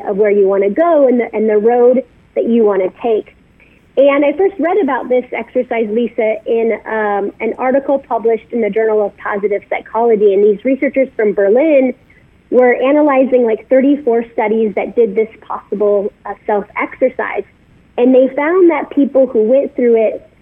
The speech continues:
uh, had more positive emotions, uh, reported more optimism, they were more excited about their future, and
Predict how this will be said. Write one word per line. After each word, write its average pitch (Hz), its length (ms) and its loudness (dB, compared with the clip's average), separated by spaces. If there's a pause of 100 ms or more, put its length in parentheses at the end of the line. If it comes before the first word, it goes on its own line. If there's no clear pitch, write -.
(240)
uh, 220 100 -4
had 226 240 -4
more 226 220 2
positive 202 420 -6
emotions, 320 920 0 (300)
uh, 208 240 0
reported 220 400 0
more 214 280 -2
optimism, 277 1000 2 (200)
they 226 120 2
were 220 120 2
more 214 180 0
excited 240 500 -2
about 226 220 0
their 202 200 -4
future, 311 680 0
and 240 480 2